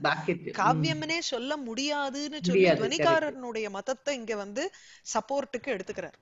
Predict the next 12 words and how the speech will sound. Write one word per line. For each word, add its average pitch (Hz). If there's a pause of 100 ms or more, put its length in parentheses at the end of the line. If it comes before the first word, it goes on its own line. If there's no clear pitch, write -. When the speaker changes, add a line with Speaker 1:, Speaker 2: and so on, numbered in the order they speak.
(600)
Speaker 2:
துவனிகாரருடைய 277
Speaker 1:
ஆ. 233
Speaker 2:
மதம் 220
என்ன? 214 (160)
பிரதான 240
குணபாவாபியாம் 202 (480)
வியங்கியஸ்யைவ 254
வியவஸ்திதே, 208 (460)
அதாவது 247 (140)
பிரதா-, 208
Speaker 1:
ஓகே. -
Speaker 2:
வியங்கியஸ்யைவ 294